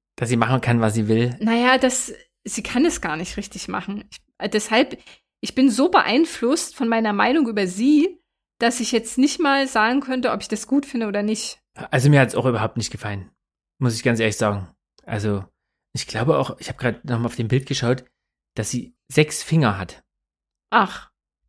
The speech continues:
Speaker 2: krass, du hast recht.
Speaker 1: <laughs>
Speaker 2: Das ist ja verrückt. Ja, ich
Speaker 1: Äh,
Speaker 2: weiß
Speaker 1: ja.
Speaker 2: nicht, ich weiß nicht, Kim hat das mit dem Maskenlook auf einer alten, alten Met Gala besser hinbekommen.
Speaker 1: Ja,
Speaker 2: Also,
Speaker 1: definitiv.
Speaker 2: ja,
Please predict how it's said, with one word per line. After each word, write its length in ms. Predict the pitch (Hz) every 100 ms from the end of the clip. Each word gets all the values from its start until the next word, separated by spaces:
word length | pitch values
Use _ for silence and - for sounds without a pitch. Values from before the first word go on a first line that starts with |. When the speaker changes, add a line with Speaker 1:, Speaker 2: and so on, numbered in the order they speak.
| -
Speaker 2:
krass, 340 | - 277 -
du 60 | 202
hast 180 | 202 -
recht. 280 | 247 - _ - - -
Speaker 1:
<laughs> 100 | 185 - - - - - _ _ _ _ -
Speaker 2:
Das 200 | 98 -
ist 200 | - 196
ja 60 |
verrückt. 300 | 185 202 - - - _ _ _ - - - _ -
Ja, 280 | 202 233 -
ich 120 | -
Speaker 1:
Äh, 40 |
Speaker 2:
weiß 80 | 180
Speaker 1:
ja. 160 | 151 113
Speaker 2:
nicht, 240 | 120 - - _ -
ich 140 | -
weiß 200 | 190 185
nicht, 180 | 208 208
Kim 240 | - 240 220
hat 140 | 202
das 220 | 202 202
mit 160 | 202 190
dem 400 | 196 190 180 -
Maskenlook 600 | 196 196 - 208 202 190
auf 120 | 190
einer 160 | 190 -
alten, 400 | 165 180 180 - -
alten 280 | 202 190
Met 220 | 202 196 -
Gala 240 | 175 170
besser 300 | 170 170 -
hinbekommen. 500 | 196 190 - 175 175 - -
Speaker 1:
Ja, 300 | 113 113 - _ _ _
Speaker 2:
Also, 160 | - 117
Speaker 1:
definitiv. 540 | 107 107 98 107 95 - _ _ -
Speaker 2:
ja, 280 | 139 131